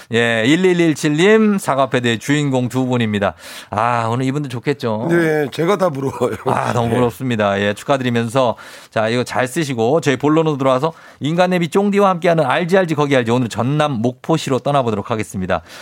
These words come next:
Speaker 1: 자, 청취자 여러분들, 목포에 관한 꼭 먹는 음식, 목포에 대한 살짝 개괄만 소장님
Speaker 2: 네.
Speaker 1: 전해주신다면 목포 어떤 데다? 목포는?
Speaker 2: 목포는 우리나라 서해와 남해가
Speaker 1: 네.
Speaker 2: 만나는 닭지점에 있는, 그러니까 대양으로 뻗어나가는, 그러니까 한반도 지도를 거꾸로 보면요.
Speaker 1: 네.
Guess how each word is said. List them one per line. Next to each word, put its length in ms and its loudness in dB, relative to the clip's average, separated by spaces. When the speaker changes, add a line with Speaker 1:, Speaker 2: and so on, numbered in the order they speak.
Speaker 1:
자, 100 -2
청취자 300 -2
여러분들, 280 0
목포에 480 0
관한 380 0
꼭 200 0
먹는 300 2
음식, 220 -2
목포에 460 2
대한 120 2
살짝 460 -2
개괄만 600 0
소장님 320 0
Speaker 2:
네. 100 -8
Speaker 1:
전해주신다면 540 -2
목포 400 -2
어떤 260 0
데다? 340 2
목포는? 440 -2
Speaker 2:
목포는 540 2
우리나라 360 0
서해와 540 2
남해가 680 2
Speaker 1:
네. 120 -2
Speaker 2:
만나는 340 -2
닭지점에 840 -6
있는, 480 -8
그러니까 260 -6
대양으로 840 2
뻗어나가는, 1080 0
그러니까 360 -6
한반도 640 -2
지도를 240 -6
거꾸로 280 -2
보면요. 360 -8
Speaker 1:
네. 260 -2